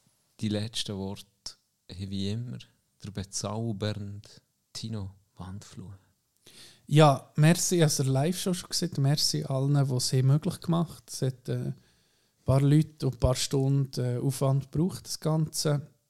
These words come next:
Speaker 2: durchzuführen. Ähm, merci allen, die sie kommen, die uns wie, wie sehen und hören. Das ging noch un-,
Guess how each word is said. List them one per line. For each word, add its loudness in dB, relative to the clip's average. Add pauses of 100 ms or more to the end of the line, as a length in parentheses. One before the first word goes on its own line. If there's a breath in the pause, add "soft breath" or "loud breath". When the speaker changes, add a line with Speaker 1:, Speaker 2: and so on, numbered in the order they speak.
(580)
Speaker 2:
durchzuführen. 0 (640)
Ähm, 4 (260)
merci 4 (920)
allen, 4
die 2
sie 0
kommen, 2 (640)
die -8
uns 4
wie, 2 (480 loud breath)
wie 0
sehen 4
und 2
hören. 2
Das -6
ging 2
noch 4
un-, 4